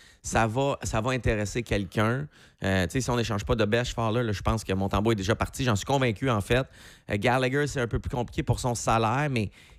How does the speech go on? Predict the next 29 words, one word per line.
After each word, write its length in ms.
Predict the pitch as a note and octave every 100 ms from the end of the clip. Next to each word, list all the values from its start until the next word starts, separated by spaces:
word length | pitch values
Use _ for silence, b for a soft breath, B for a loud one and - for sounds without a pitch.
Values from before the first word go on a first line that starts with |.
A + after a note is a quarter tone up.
| B
il 100 | A#2
sera 260 | - C#3+ C#3
plus 160 | D3
là. 200 | B2+ C3
Reste 200 | C#3 B2+
à 60 | C3
savoir 340 | A#2+ A#2+ C3
si 120 | B2+ A2+
on 60 |
va 120 | G#2+
le 80 | A2+
racheter 500 | G#2 G#2 - C3+ C#3 - B B
ou 40 |
si 60 | A#2+
on 80 | A2
va 80 | A#2
l'échanger 600 | A#2 A2+ B2 G#2+ G#2+ C3+
parce 120 | A#2+
que 80 | A2+
le 60 |
Canadien 320 | A2+ A2+ A2 C3
a 40 |
trop 160 | - B2
de 80 | B2
respect 340 | A#2 A#2 C3
pour 140 | G2 G#2
Brendan 260 | A2+ A2+
Gall-, 260 | A2+ G2+ G2
Gallagher. 360 | G#2 G#2+ G#2+